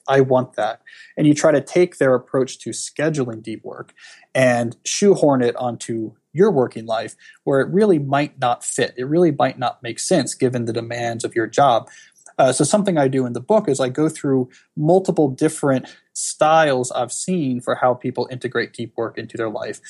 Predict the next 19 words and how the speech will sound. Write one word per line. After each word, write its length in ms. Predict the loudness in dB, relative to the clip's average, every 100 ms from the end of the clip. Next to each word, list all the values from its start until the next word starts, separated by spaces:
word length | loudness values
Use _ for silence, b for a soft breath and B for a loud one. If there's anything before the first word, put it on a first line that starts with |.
| B B
so 120 | 0 2
that 100 | 4
you 100 | 4
get 260 | 2 2
this 240 | 0 0 -2
sense 320 | -2 -2 -4
of 240 | -4 -4
variety, 760 | -2 0 4 4 0 -6 -16 _ _ _
that 100 | -6
you 120 | -2 2
have 260 | 2 4
a 40 | 4
lot 240 | 4 4
of 80 | 0
flexibility 680 | -4 -6 -6 -4 -4 -4 -10
in 80 |
figuring 340 | -10 -10 -10 -12
this 180 | -8 -4
out. 200 | -4